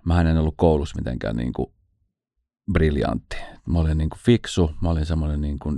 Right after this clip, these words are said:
joka silloin kun jakso petrata, niin, niinku loisti, mutta sit muuten mä loistin mun sosiaalisuudella ja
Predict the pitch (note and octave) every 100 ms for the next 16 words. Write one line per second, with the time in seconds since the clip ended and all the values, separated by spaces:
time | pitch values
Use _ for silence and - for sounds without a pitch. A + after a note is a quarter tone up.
0 | - C#2+ C#2+ D2 - _ _ _ _ _
1 | E2+ D2+ D#2 E2 E2+ D#2 - C#2+ - -
2 | _ _ _ D#2+ C#2+ B1+ C#2+ A1+ A1+ -
3 | _ _ _ _ _ _ _ _ _ -
4 | D2+ D2 D#2 D#2+ E2 D#2 - D2+ D#2 -
5 | D2+ - F2 D#2+ G2 A2 G#2 F2 - D#2+
6 | D2 D#2+ D#2+ D#2 E2 C#2+ - D2+ - B1+
7 | B1+ C2